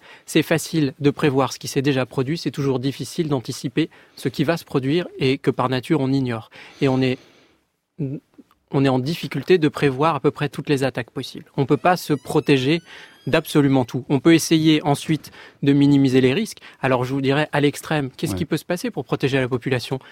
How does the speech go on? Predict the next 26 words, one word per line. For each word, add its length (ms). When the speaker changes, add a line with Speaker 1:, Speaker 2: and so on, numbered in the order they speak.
Speaker 1:
Bah, 80
c'est 120
interdire 420
les 80
rassemblements 520
publics. 480
Voilà. 220
Est-ce 160
qu'il 120
faut 140
en 80
arriver 260
là ? 160
Ou 120
est-ce 120
qu'il 120
faut 180
assumer 360
une 120
part 160
de 100
risque 340
en 180
essayant 340
de 80
limiter 600